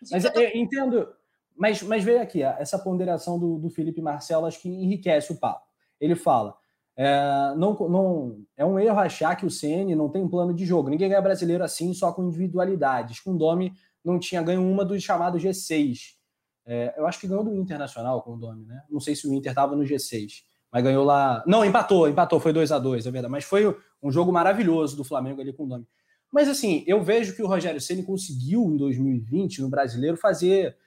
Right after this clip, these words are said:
Speaker 1: ter alguma, tirou alguns coelhos da cartola, chamando o Diego um pouquinho mais pra trás, ele virou titular com o Rogério Ceni, potencializou o futebol do Diego. O Gustavo Henrique, que tava mal demais, assim, morto com farofa, como dizem aqui no Rio de Janeiro. Morto com farofa, fedendo a peixe, Gustavo Henrique.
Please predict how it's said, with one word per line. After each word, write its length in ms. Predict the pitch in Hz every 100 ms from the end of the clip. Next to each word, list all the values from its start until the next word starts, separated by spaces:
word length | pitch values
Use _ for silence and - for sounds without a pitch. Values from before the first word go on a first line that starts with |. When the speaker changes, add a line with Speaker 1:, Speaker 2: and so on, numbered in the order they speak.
| _ _
Speaker 1:
ter 140 | - 214
alguma, 500 | 190 170 190 185 147
tirou 340 | - 247 240
alguns 280 | 247 220 240
coelhos 280 | - 208 196
da 120 | 190
cartola, 720 | 190 180 - 170 156 123 113 _ _
chamando 380 | - 226 214 196
o 40 |
Diego 280 | 175 180 180
um 40 | 180
pouquinho 320 | 175 - 170
mais 180 | 160 147
pra 160 | 147
trás, 440 | 131 143 156 143 127
ele 120 | 147
virou 220 | 151 175
titular 600 | 175 170 156 135 147 131
com 60 | 131
o 20 |
Rogério 320 | 131 123 139
Ceni, 320 | 131 147 147
potencializou 600 | 135 147 165 165 156 139
o 20 | 147
futebol 320 | - 143 143
do 100 | 147
Diego. 400 | 127 143 147 127 _ _ _
O 60 | 175
Gustavo 320 | 190 208 196
Henrique, 260 | 170 175
que 80 | -
tava 240 | 175 175 165
mal 200 | 175 190
demais, 420 | 190 165 185 156
assim, 200 | - 190
morto 440 | 170 170 240 240
com 140 | 214 202
farofa, 480 | 175 156 160 -
como 200 | 127 143
dizem 240 | 131 147 139
aqui 140 | 131
no 80 | 143
Rio 160 | 131 139
de 60 |
Janeiro. 260 | 135 131 190
Morto 300 | 214 294 294
com 100 | 269
farofa, 220 | 233 185
fedendo 240 | 180 226
a 40 | 320
peixe, 320 | 277 196 165
Gustavo 300 | 127 143 135
Henrique. 220 | 123 117